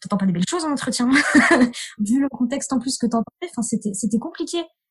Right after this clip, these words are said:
C'était vraiment, pour moi, c'était un trou noir. Au bout d'un moment, j'ai, j'ai même, alors que mon C V était prêt, ma lettre de motivation était prête, j'ai arrêté, j'avais arrêté de postuler, je me disais, mais ça ne sert à rien.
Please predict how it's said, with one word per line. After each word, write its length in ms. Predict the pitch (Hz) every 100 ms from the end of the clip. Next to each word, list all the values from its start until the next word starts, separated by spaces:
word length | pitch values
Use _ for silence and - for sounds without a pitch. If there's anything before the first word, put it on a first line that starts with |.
| -
C'était 260 | 254 240
vraiment, 200 | 214 311 370
pour 100 | 254
moi, 80 | 294
c'était 180 | - -
un 60 | 226
trou 200 | - 285
noir. 160 | 302
Au 40 | 226
bout 80 |
d'un 140 | 202 226
moment, 220 | 254 359
j'ai, 340 | 247 240 220 - _ _
j'ai 160 | 196 226
même, 320 | 247 247 220
alors 120 | 220
que 100 | -
mon 60 | 220
C 160 | 208 233
V 100 | 220
était 140 | 214
prêt, 180 | 202 349
ma 80 | 285
lettre 140 | 226
de 80 | 196
motivation 500 | 220 214 208 208 233
était 120 | 233
prête, 280 | 202 330 339 233
j'ai 160 | 202 214
arrêté, 320 | 220 226 254
j'avais 240 | 208 214
arrêté 160 | 196 208
de 40 | 233
postuler, 260 | 202 311
je 100 | 339
me 40 | 233
disais, 220 | 196 262
mais 80 | 240
ça 140 | 220
ne 40 | 202
sert 200 | - 214
à 40 |
rien. 160 | 208